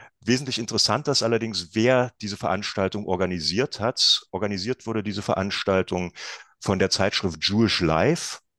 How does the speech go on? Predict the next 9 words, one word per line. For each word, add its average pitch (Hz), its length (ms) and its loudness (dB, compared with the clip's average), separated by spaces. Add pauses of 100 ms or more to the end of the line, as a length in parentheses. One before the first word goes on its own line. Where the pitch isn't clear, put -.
(280)
Jewish 104 280 -4
Life 98 440 2 (540)
wurde 101 480 0
neunzehnhundertsechsundvierzig 107 1500 -2
als 101 260 0
eine 95 180 0
Art 90 320 -4
englischsprachiger 104 920 0
Ableger 87 680 2